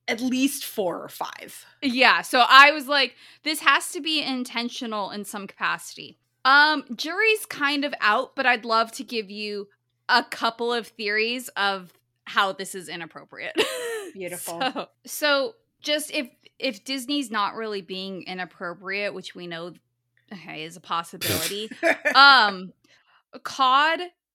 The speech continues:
Speaker 2: was actually kind of synonymous with, like, a joke or a prank.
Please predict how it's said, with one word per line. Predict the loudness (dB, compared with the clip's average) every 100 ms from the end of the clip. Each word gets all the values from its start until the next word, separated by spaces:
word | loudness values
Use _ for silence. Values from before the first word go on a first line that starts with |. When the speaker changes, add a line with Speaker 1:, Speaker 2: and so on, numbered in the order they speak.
| _ -18
Speaker 2:
was | -16 -2 2 4 2 -2 -2
actually | -2 -2 -8 -6 -6
kind | -8 -8
of | -8
synonymous | -10 -6 -2 -2 -2 -6 -8 -10
with, | -12 -8
like, | -8 -6
a | -8
joke | -4 -2 -4 -6 -8
or | -6
a | -6
prank. | -10 -10 -8 -10 -16 -20